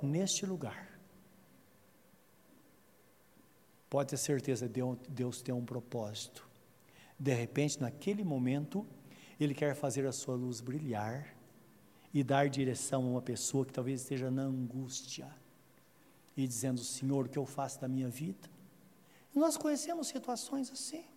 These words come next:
Eu vou, eh, nós já te-, falamos aqui da, da, da situação do irmão Luiz Carlos. O irmão Luiz Carlos está aqui, por acaso? Levanta a mão se tiver. Tá.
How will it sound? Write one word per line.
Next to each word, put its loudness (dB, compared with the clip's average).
Eu 8
vou, 2
eh, 6
nós 12
já 8
te-, 0
falamos 8
aqui 2
da, 6
da, 4
da 2
situação 2
do 4
irmão 6
Luiz 4
Carlos. 6
O 2
irmão 8
Luiz 4
Carlos 8
está 2
aqui, 2
por 2
acaso? 0
Levanta 2
a 2
mão 2
se -4
tiver. -4
Tá. -8